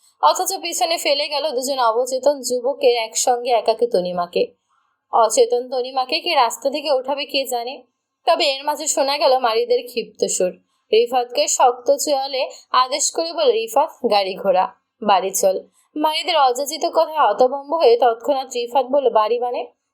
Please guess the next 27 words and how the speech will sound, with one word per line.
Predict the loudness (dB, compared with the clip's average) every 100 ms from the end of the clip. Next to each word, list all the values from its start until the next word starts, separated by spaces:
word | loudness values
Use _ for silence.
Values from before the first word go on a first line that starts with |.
| _ 2
তোর | 2 2
না | -2
একটু | -2 -2
পর | -2 -4
ফ্লাইট | 0 0 2 -2
আছে, | -2 -4 -6 _ _ -2
এয়ারপোর্টে | 0 0 -2 -2 -2
যাবি | 0 0 0
না?" | -2 -4 _ -8
"না, | -2 0
যাব | 2 0 0
না। | -6 -8 _ _ -4
তুই | -2
গাড়ি | 0 0 0
ঘোড়া, | 0 2 2 -2 _ -4
আমি | -2 0
বাড়ি | 0 0 0
যাব | -2 0
রাইট | 2 2 0 -4
নাও।" | -4 -4 _ _ _ _
অবাক | 0 4 2 2
রিফাত | -4 0 0 2
গাড়ি | -2 -2 -2
টানলো | -2 -2 -2
সৈয়দ | 0 -2 -2
ম্যানশনের | -2 -2 -2 -2 0 -2
দিকে, | -4 -2